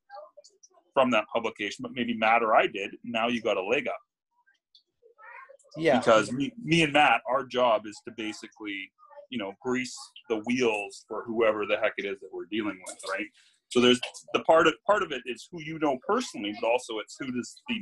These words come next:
Speaker 1: marketer or the publicist also know as well. That makes sense.
Speaker 2: And then, like, if you have not aggravated that person to the point that they actually still wanna help you, 'cause that's
Speaker 1: Yeah.
Speaker 2: something else I see all the time, right? Like,
Speaker 1: Yeah.
Speaker 2: like,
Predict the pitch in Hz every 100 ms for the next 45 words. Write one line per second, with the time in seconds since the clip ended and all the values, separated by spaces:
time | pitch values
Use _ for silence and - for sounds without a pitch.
0 | 104 110 - 110 104 98 - 160 165 165
1 | - - - - - 107 95 98 95 101
2 | 123 - - - - - - - - _
3 | _ - 104 101 - - 95 - - 147
4 | 156 196 208 196 180 165 - 165 165 160
5 | - _ - 147 143 143 139 139 127 135
6 | - 139 139 135 143 139 135 135 127 123
7 | 123 120 123 120 135 123 - 123 117 113
8 | _ _ _ _ - - - 135 127 -
9 | 139 127 127 131 127 127 - 135 - 135
10 | 127 123 117 123 117 120 113 113 _ _
11 | _ _ _ 139 160 175 185 160 156 160
12 | 156 143 139 127 123 123 175 139 120 123
13 | 127 123 123 123 101 135 131 117